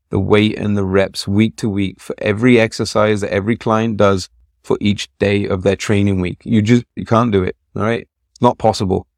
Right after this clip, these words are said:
If you look at a lot of the, the guys and the girls in the gym that take their trainers seriously, even the ones without a trainer,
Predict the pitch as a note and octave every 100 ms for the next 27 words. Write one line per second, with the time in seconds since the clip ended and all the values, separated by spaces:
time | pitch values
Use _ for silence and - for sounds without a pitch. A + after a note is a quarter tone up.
0 | _ _ _ _ - D3+ B2 D3 E3+ C#3+
1 | B2+ B2+ A#2+ A2 _ - G#2+ B2 B2 A#2+
2 | A2 A#2+ A2+ A2+ G#2 G#2 A#2 A2+ - A#2
3 | - A2 - _ _ - A2 G#2 - C#3
4 | C#3 - A2 G2+ A#2+ C3 A#2+ A#2 G#2+ A2+
5 | C3 A2+ - G#2+ G2+